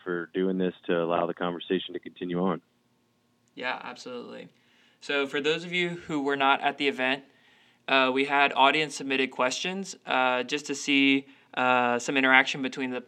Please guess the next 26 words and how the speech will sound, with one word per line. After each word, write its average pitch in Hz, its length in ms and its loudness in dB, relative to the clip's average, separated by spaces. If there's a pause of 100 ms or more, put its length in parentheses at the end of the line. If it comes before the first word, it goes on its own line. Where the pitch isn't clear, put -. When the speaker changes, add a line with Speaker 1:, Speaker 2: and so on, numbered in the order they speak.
Speaker 2:
speakers 139 640 -2
and 127 200 -4
the 120 100 -6
audience. 156 500 -2 (680)
We 147 220 4
unfortunately 165 460 -2
were 135 140 -2
not 131 240 4
able 139 240 2
to - 120 -8
address 131 500 -2 (200)
every, 135 540 0 (140)
uh, 120 260 0
question 127 520 -2
during 127 220 0
the 123 80 -4
event. 127 340 -2 (300)
So 131 420 0
right 131 220 2
now 135 140 6
we're 127 60 2
gonna 127 140 0
be 123 240 -6
asking 127 540 2
follow-up 123 360 2
questions 120 580 -6